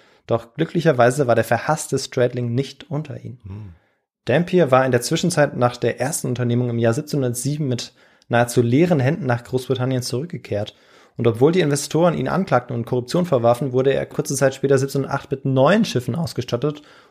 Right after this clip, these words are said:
Speaker 1: und auf einen erneuten Raubzug vor die peruanische Küste geschickt. So wichtig war er als Freibeuter einfach. Die Insel war jetzt angelaufen, um das Schiff zu überholen und Verpflegung zu beschaffen.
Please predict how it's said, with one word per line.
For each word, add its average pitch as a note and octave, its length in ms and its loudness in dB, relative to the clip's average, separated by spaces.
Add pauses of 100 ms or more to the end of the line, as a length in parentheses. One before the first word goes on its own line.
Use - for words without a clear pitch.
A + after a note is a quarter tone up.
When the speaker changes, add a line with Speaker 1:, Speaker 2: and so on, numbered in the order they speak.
Speaker 1:
und A#2+ 100 -2
auf A#2+ 120 -2
einen B2+ 180 -2
erneuten B2+ 560 4
Raubzug A#2 420 0
vor A#2 100 -4
die A2 80 -4
peruanische A2 540 -4
Küste B2 380 -4
geschickt. - 420 -4 (300)
So A#2+ 200 0
wichtig B2+ 440 0
war G#2 180 2
er - 320 -2
als - 240 -6
Freibeuter G#2+ 680 0
einfach. G2 400 -10 (560)
Die D3+ 100 0
Insel F3 420 4
war C3+ 140 6
jetzt D3 240 2
angelaufen, D3 480 4
um C3 100 -2
das A#2+ 160 0
Schiff G#3 240 2
zu - 120 0
überholen A2 500 0 (300)
und B2 180 -2
Verpflegung D3+ 580 2
zu - 140 -6
beschaffen. - 460 -12